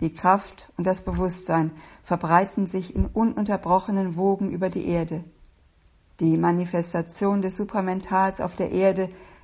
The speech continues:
ist nicht mehr nur ein Versprechen, sondern eine lebende Tatsache, eine Wirklichkeit.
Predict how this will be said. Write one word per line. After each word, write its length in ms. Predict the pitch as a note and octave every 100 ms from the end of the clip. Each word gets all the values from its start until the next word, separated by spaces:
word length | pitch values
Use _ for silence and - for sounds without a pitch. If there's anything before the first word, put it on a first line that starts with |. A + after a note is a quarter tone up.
| -
ist 300 | G3 - G3+
nicht 260 | G3+ -
mehr 300 | G3+ G3+ G#3
nur 260 | G3 G#3 -
ein 160 | G3
Versprechen, 840 | G3 G3+ - - F3+ F3+ D#3 E3 - - _ _ _
sondern 420 | - F3+ F#3 F#3
eine 280 | - F3+ F3+
lebende 420 | G3+ A3 A3+ G#3
Tatsache, 760 | - G3 F#3 - E3+ E3+ D#3+ D#3+ - _ _ -
eine 260 | F#3 G3
Wirklichkeit. 720 | F#3 G3 G3 E3+ - - D#3